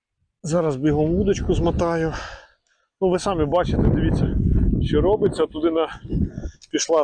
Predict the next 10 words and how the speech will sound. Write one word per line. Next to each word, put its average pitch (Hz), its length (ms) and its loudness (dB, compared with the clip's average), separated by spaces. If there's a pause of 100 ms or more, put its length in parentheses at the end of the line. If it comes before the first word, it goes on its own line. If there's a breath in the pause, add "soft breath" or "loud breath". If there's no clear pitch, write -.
туча 165 260 -4
трохи - 280 -4
в - 120 -14
ту 202 100 -2
сторону, 175 520 0 (840)
але 143 200 2
вона 165 180 0
може 165 240 0
і 175 40 4
вернутися. 156 560 0